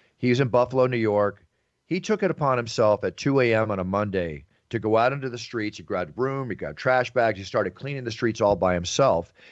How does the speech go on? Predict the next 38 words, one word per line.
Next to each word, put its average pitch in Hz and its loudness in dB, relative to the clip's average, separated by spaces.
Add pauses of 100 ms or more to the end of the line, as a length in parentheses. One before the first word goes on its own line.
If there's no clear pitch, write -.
He's 98 -6
an 90 -6
eighteen-year-old 131 -2
kid. 95 0 (320)
And 113 0
when 113 0
people 156 0
showed 135 4
up 139 2 (100)
that 107 -4
morning, 113 -6 (380)
a 101 -10
crew 151 2
to 113 0
clean, 143 -4
he 143 4
already 160 4
got 117 2
most 117 2
of - -14
the 101 0
work 95 -2
done. 113 -2 (600)
People 175 -2
were 127 -2
so 151 0
taken 180 -2 (460)
with 110 -4
the 107 -4
fact 127 0
that 107 -6
he 107 -2
did 131 -2
that, 87 -4 (360)
that 104 -2
two 175 0
parties, 127 0
one 123 -2